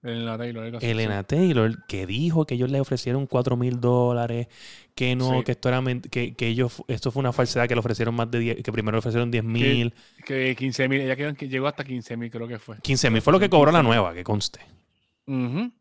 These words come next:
Speaker 1: Y ella no quiso. Y pues, y formó el bochinche ese.
Speaker 2: Formó un bochinche con, con, con información falsa.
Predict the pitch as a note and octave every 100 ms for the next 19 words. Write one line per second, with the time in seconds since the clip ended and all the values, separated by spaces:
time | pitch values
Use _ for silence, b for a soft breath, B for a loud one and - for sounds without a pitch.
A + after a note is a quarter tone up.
0 | _ C#3+ B2+ B2 B2+ B2+ A2+ G#2+ - -
1 | B2 C3 C#3 A#2+ A#2+ A#2 A#2+ C3+ B2+ C3+
2 | C3 B2 A#2+ C3 B2+ B2 A#2+ - D#3 D#3
3 | F3+ A3+ A#3 B3 C4 F#3 E3 D3 C3+ C3+
4 | C#3 - C3 B2+ C3 C#3+ B2 B2+ A2+ -
5 | D#3+ - G2+ G2 - - -